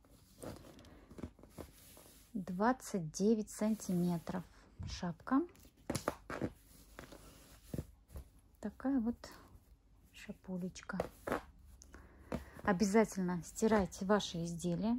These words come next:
Это девяносто девять процентов вашего успеха. После стирки все петли выравниваются, а,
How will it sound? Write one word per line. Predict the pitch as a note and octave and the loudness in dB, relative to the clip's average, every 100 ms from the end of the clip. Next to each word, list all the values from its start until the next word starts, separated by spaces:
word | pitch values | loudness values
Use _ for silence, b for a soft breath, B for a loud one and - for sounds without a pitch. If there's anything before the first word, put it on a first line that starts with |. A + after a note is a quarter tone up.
| C#4 | 0
Это | G3+ G3 | -2 0
девяносто | E3+ F#3 G#3+ A3 G3 - | 2 4 6 4 2 -2
девять | F#3 F#3+ D#3+ | 2 2 0
процентов | - G3+ - E3+ - - | -4 -4 0 0 0 0
вашего | G3 - D#3+ D#3+ | 2 2 0 0
успеха. | - - D#3 - | -2 -4 -4 -4
После | G#3 A#3 - G#3+ | 2 2 4 0
стирки | - A3 - F#3+ | 2 0 0 -4
все | - G#3+ | 0 0
петли | - A3 - E3+ | 4 4 4 0
выравниваются, | F#3 F3 D#3+ E3+ F#3 A#3 A#3 - B3+ B B B B B - | 2 4 4 2 2 0 2 0 -2 B B B B B 2
а, | F#3 F3 | 4 6